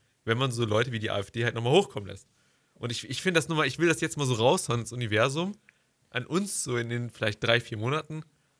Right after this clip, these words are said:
Resümee der letzten vier Monate, das wäre dann mal interessant. So nächstes Jahr, weißt du? So was da wirklich so passiert ist, weil das interessiert mich tatsächlich sehr,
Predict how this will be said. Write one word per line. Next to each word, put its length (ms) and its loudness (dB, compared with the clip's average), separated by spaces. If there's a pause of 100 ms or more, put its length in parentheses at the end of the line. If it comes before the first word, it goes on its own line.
(1500)
Resümee 720 2 (400)
der 100 2
letzten 600 0 (260)
vier 280 0
Monate, 600 0 (360)
das 160 -6
wäre 100 2
dann 100 2
mal 120 -2
interessant. 520 -6 (680)
So 120 -4
nächstes 420 -4
Jahr, 200 2
weißt 200 0
du? 160 -4 (260)
So 100 -4
was 140 0
da 140 2
wirklich 280 -2
so 100 -8
passiert 360 -6
ist, 100 -10
weil 100 0
das 160 0
interessiert 380 -8
mich 100 -8
tatsächlich 440 -6
sehr, 260 -6